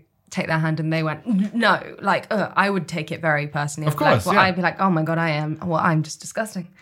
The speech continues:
Speaker 2: Well, of course,
Speaker 1: Um,
Speaker 2: it's, it's, you know, you learn it's not good to rear back
Speaker 1: <laughs>
Speaker 2: in disgust. But, but you, that's the thing, is that you just learn that this is a, th-, a thing that you hate, that you have to do all the time.
Speaker 1: Yeah.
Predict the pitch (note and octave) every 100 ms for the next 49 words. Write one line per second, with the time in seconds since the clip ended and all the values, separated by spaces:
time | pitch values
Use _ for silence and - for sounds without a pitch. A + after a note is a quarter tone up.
0 | - D#3+ D#3+ - E3 E3 D#3+ D3+ D3 -
1 | A#2+ C#3+ F#2+ A#2 B2+ C#3+ C3 A2+ - A2+
2 | G2 B2 - G#2 G2+ A2+ B2 G#2+ G2 A2+
3 | A2 F#3 - C4+ - C5 - - - -
4 | A3+ - - - - G#2+ G#2 - B2+ B2+
5 | F2+ G2 - - - - _ _ _ -
6 | - - - - - - - B2+ B2+ -
7 | - - - - - D#3 D#3 D3 A#2+ D#3
8 | D3 D#3 D3+ C3+ G3+ A#2 A2+ A#2+ A2+ A#2+
9 | B2 A#2 A2+ A2 G#2+ A2+ C3 A#2 - -
10 | A#2 G2+ D3+ C3 A#2 B2 C3 B2 A#2 F2+
11 | A2 - G2+ G2+ A2 - G#2+ G#2 F#2 E2+
12 | G2 F2+ G2+ F#2 D2 - A#3+ G#3 E3